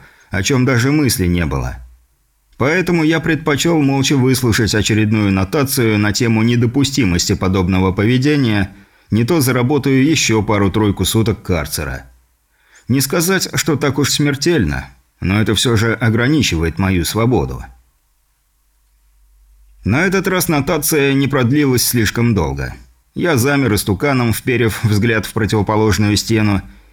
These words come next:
И в какой-то момент Иванов понял, что я даже не стараюсь вслушиваться в его слова. "Да,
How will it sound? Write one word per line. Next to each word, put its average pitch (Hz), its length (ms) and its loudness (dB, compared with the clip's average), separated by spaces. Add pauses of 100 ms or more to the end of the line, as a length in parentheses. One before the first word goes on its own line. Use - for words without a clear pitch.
И 87 60 -2
в - 80 -6
какой-то 131 400 0
момент 127 400 0
Иванов 113 400 0
понял, 131 400 2
что 110 200 0
я 113 160 2
даже 120 260 2
не 127 120 2
стараюсь 151 540 0
вслушиваться 98 800 0
в 98 40 2
его 104 260 2
слова. 95 480 0 (1800)
"Да, 123 760 0